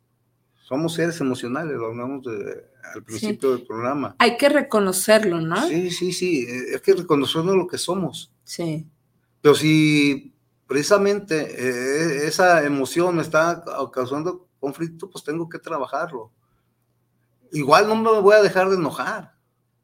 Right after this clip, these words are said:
Speaker 1: pero igual a lo mejor ya no lo voy a hacer de esa manera, ¿no?
Speaker 2: Sí, o sea, ya no me
Speaker 1: Que
Speaker 2: voy
Speaker 1: ya
Speaker 2: a
Speaker 1: no me esté
Speaker 2: encender.
Speaker 1: causando conflicto.
Speaker 2: A lo mejor me enojo, pero es un enojo más sereno,
Speaker 1: Ah,
Speaker 2: quizás.
Speaker 1: ahí te va.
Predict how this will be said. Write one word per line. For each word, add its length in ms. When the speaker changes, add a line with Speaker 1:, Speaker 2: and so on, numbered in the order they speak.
Speaker 1:
pero 180
igual 240
a 80
lo 100
mejor 300
ya 100
no 160
lo 140
voy 160
a 40
hacer 440
de 100
esa 160
manera, 420
¿no? 360
Speaker 2:
Sí, 200
o 60
sea, 160
ya 140
no 100
me 100
Speaker 1:
Que 60
Speaker 2:
voy 100
Speaker 1:
ya 60
Speaker 2:
a 40
Speaker 1:
no 120
me 140
esté 140
Speaker 2:
encender. 260
Speaker 1:
causando 440
conflicto. 480
Speaker 2:
A 80
lo 140
mejor 400
me 120
enojo, 440
pero 140
es 100
un 260
enojo 380
más 300
sereno, 560
Speaker 1:
Ah, 20
Speaker 2:
quizás. 200
Speaker 1:
ahí 100
te 100
va. 240